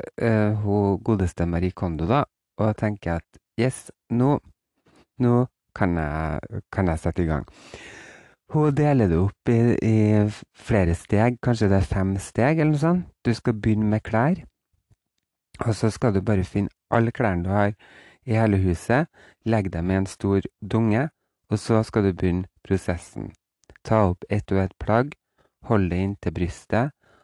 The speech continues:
og så skal du kjenne etter om det gir deg en ding, sånn glad følelse. Ehm,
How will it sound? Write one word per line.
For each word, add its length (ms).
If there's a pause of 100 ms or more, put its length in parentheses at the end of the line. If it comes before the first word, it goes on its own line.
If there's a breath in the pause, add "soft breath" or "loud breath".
(120)
og 100
så 120
skal 200
du 80
kjenne 400
etter 240
om 200
det 120
gir 360
deg 240 (640 loud breath)
en 280 (360)
ding, 640 (360)
sånn 240
glad 360 (180)
følelse. 680 (960 soft breath)
Ehm, 840